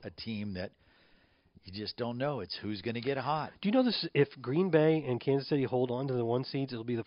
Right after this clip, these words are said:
Speaker 2: first time since nineteen eighty-two
Speaker 1: I s-,
Speaker 2: and eighty-three.
Speaker 1: I saw that, it being number one two years in a row.
Speaker 2: Yeah, in
Speaker 1: Yeah.
Speaker 2: both conferences.
Speaker 1: Sure.
Speaker 2: I wouldn't have. I would have. I would have assumed there have been some times where, like, when the Dallas was a juggernaut,
Speaker 1: But,
Speaker 2: or
Speaker 1: but look at it. Well, last year, both number one teams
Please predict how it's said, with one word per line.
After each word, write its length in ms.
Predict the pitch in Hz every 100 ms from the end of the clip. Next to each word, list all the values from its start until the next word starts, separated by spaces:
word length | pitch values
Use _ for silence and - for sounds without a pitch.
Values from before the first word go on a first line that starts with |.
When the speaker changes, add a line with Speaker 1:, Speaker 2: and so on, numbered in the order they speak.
| -
Speaker 2:
first 220 | 151 -
time 260 | 151 151
since 240 | 135 127 -
nineteen 520 | 113 117 135 - 170
eighty-two 120 | 147 123
Speaker 1:
I 200 | 110 151
s-, 60 |
Speaker 2:
and 80 | 147
eighty-three. 520 | 135 135 - 117 123
Speaker 1:
I 120 | 117
saw 320 | 107 - 127 117
that, 220 | 101 92
it 140 | 123
being 300 | 107 120 113
number 260 | 117 123 117
one 300 | 117 117 107
two 120 | 120
years 300 | 113 110 98
in 80 | 104
a 60 |
row. 160 | 101 104
Speaker 2:
Yeah, 220 | - -
in 60 | -
Speaker 1:
Yeah. 200 | - -
Speaker 2:
both 200 | 156 156
conferences. 560 | 170 160 - 110 107 98
Speaker 1:
Sure. 360 | - 143 143
Speaker 2:
I 120 | 127 185
wouldn't 240 | 214 202
have. 80 | - 214
I 80 |
would 160 | 196 170
have. 100 | 127 - -
I 120 | 214
would 140 | 196
have 80 | 135
assumed 360 | 123 - 277 170
there 80 | 110
have 120 | 110
been 120 | 117
some 200 | - 123
times 220 | 135 135 120
where, 120 | 127
like, 200 | 127 123
when 160 | 135 110
the 80 |
Dallas 420 | 101 123 120 143 -
was 120 | 147
a 60 |
juggernaut, 400 | 135 151 151 170 160
Speaker 1:
But, 160 | 156
Speaker 2:
or 180 | 143 113 107 - - 113
Speaker 1:
but 200 | 135 139
look 260 | 139 147 160
at 120 | 151
it. 120 | 151 -
Well, 260 | 135 139 139
last 400 | 131 143 - 139
year, 140 | 139
both 240 | 123 131
number 260 | 135 131 131
one 260 | 135 135 120
teams 300 | 135 143